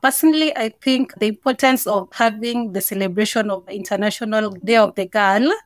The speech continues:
for a country like ours, you find there is a lot of gender inequality. I know people here and there who experience stuff such as sexual gender-based violence.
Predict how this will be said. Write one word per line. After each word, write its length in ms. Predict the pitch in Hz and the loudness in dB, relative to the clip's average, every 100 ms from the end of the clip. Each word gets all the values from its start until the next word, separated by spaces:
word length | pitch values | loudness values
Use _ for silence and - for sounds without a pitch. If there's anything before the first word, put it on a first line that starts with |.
| _ _ _ _ _ | _ _ _ _ _
for 320 | 247 233 226 | 2 4 4
a 40 | 226 | 2
country 320 | 269 247 - | 0 0 0
like 200 | 247 190 | -2 0
ours, 380 | 214 214 208 196 220 226 | 0 2 2 -2 -8 -10
you 100 | 233 | -6
find 320 | 233 269 277 | 0 2 4
there 160 | 233 | 4
is 200 | 226 214 - | 2 2 0
a 60 | 233 | 4
lot 200 | 240 247 | 4 4
of 200 | 247 196 | 2 0
gender 280 | 214 202 214 | 0 2 0
inequality. 1080 | 214 196 190 226 214 220 - 254 262 403 _ _ _ _ - | -2 -8 -6 -4 -2 -4 -6 -4 -4 -4 _ _ _ _ -8
I 120 | 208 | -4
know 160 | 208 240 | 0 -2
people 360 | - 226 - | -4 -8 -4
here 380 | 226 214 214 220 | -4 0 0 0
and 220 | 208 190 175 | -2 -6 -2
there 300 | 214 214 214 | 0 2 0
who 200 | 247 247 | -2 -6
experience 680 | 226 - - 226 220 233 - - - | -10 -12 -4 -2 -2 -6 -10 -18 -16
stuff 340 | - - 226 226 | -8 0 2 2
such 300 | - 220 - | 0 0 2
as 180 | 220 - | 0 0
sexual 560 | - 226 - 240 226 | -2 -2 0 2 2
gender-based 580 | 190 208 214 196 208 202 | 2 0 0 -2 -6 -8
violence. 680 | 196 208 208 220 220 220 226 | -4 -2 0 0 0 -2 -6